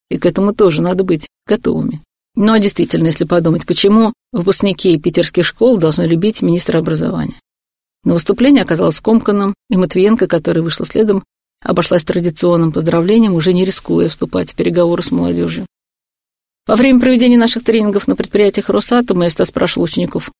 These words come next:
какие моменты выступления их товарищей по группе остались в памяти как самые яркие.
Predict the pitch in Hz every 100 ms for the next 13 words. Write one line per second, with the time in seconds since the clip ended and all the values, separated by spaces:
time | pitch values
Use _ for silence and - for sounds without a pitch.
0 | _ _ _ - 208 285 269 247 196 185
1 | 175 180 165 175 170 175 - - - 202
2 | 262 262 - - - _ _ 202 185 170
3 | 147 - - - 233 240 - 202 202 -
4 | 160 156 180 180 190 175 151 - - 175